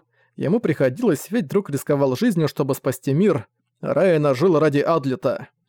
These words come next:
Адлет был безнадёжным. Он был умным, но ему не хватало уверенности в себе, его тело было слабым, он был ужасно пугливым. Райна был уверен, что он выжил в мире людей, хотя и боялся возвращения Маджина. Он знал, что только он мог защитить Адлета.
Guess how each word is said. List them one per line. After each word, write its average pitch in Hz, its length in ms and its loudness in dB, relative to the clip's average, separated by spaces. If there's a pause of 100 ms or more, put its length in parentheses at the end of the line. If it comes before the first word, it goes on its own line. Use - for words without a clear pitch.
(240)
Адлет 135 440 0
был 139 200 0
безнадёжным. 139 880 0 (240)
Он 135 180 -2
был 123 200 0
умным, 160 400 2 (320)
но 147 80 0
ему 254 160 2
не 233 80 2
хватало 156 400 2
уверенности 180 460 0
в - 40 -6
себе, 139 460 0 (200)
его 175 280 -2
тело 151 220 2
было 131 200 0
слабым, 151 580 0 (220)
он 233 220 2
был 156 160 4
ужасно 143 400 0
пугливым. 139 680 0 (400)
Райна 180 480 2
был 156 200 2
уверен, 147 300 2
что 139 200 0
он 135 120 0
выжил 151 300 0
в 120 60 0
мире 151 160 2
людей, 135 600 0
хотя 202 280 0
и 208 60 4
боялся 147 440 2
возвращения 139 520 0
Маджина. 135 640 -2 (340)
Он 127 220 0
знал, 143 280 0
что - 160 -4
только 147 300 0
он 147 260 0
мог 139 220 0
защитить 165 540 0
Адлета. 131 600 -2